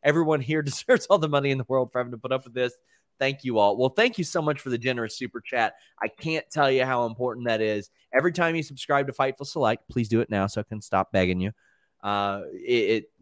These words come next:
it invests in us. And N X T two point oh, like, uh, I have Tuesday nights off, so I watch it a little bit after. So I don't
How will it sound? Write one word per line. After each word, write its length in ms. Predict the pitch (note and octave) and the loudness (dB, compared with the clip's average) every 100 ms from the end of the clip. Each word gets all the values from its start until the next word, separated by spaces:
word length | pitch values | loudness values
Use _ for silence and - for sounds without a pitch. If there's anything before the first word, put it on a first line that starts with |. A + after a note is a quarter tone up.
| - | -4
it 160 | A2+ | -4
invests 440 | A2 B2 C3 - C3 | 0 0 0 -2 -6
in 100 | A#2 | -2
us. 320 | B2 B2 - _ _ _ _ D3+ | -2 -4 -12 _ _ _ _ -2
And 320 | D3+ D3+ C#3+ _ _ _ _ - D3 | -2 -2 -8 _ _ _ _ -20 -10
N 140 | F#3 D4 | 0 0
X 140 | C#4+ | 0
T 160 | C4 G#3 | -4 -2
two 180 | G#3+ | -4
point 300 | G3 F3 D3 | -2 0 2
oh, 320 | B2 C3 F3+ - _ _ _ | 4 4 0 -6 _ _ _
like, 200 | B2+ A2+ | -10 -6
uh, 140 | A2 F#2 - - | -4 -6 -6 -2
I 80 | |
have 140 | G#2 - | -2 -2
Tuesday 280 | A2 G#2 G#2+ | -6 -2 -2
nights 280 | G#2+ G#2 | -2 0
off, 240 | F#2+ G2 - | 0 0 -2
so 120 | G#2+ | -2
I 60 | G2 | -2
watch 320 | F#2 G#2 G#2+ | -2 -4 -6
it 40 | |
a 40 | G#2 | -8
little 160 | G2+ | -6
bit 160 | F#2+ - | -6 -4
after. 440 | G#2 A2 - E2+ D#2 _ _ | -2 -2 -4 -12 -14 _ _
So 140 | - - | -6 0
I 140 | D3 | 2
don't 180 | A#3 | 2